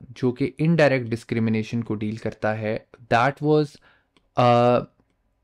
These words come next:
basically अब हमें ये समझना है कि इनडायरेक्ट डिस्क्रिमिनेशन क्या है। हम इसको एक तो सबसे पहले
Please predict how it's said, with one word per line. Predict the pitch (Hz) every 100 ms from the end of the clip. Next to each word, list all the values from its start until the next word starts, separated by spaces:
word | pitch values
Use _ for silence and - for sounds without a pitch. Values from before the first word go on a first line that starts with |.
| _
basically | 127 120 117 139 151 151
अब | 123
हमें | 120 120 135
ये | 127
समझना | 139 131 117 123
है | 139
कि | -
इनडायरेक्ट | - 165 160 139 139
डिस्क्रिमिनेशन | 123 120 120 113 113 113 113
क्या | 104
है। | 101 127
हम | 120
इसको | 123 - 151
एक | 123 -
तो | 135
सबसे | 131 -
पहले | 135 135